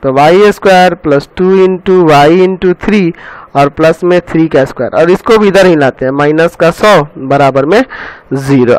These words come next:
अब इसको आगे solve करिए, तो आगे solve करिए, तो यहाँ देखिए पहले वाई स्क्वायर को लिख लीजिए, Plus इसको गुणा करिएगा तो छः वाई,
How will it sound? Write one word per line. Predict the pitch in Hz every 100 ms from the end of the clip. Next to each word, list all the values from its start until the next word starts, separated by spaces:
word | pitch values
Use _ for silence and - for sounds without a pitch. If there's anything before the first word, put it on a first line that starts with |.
| -
अब | 165
इसको | 185 180 196
आगे | 175 165 208
solve | 214 165 143 127
करिए, | 123 113 120
तो | - _ - _ 135
आगे | 147 175
solve | - 202
करिए, | 196 208 196 214 - _ _ _ _
तो | 143
यहाँ | 151 170
देखिए | 165 - 165
पहले | 160 170 180
वाई | 165 165 196
स्क्वायर | - 208
को | 202 208
लिख | 202
लीजिए, | 196 175 180 185 - _ _ _ 185
Plus | 175 147 -
इसको | 165 190
गुणा | 175 190
करिएगा | 180 185 185
तो | 180 175
छः | - 214 214 220
वाई, | 196 151 143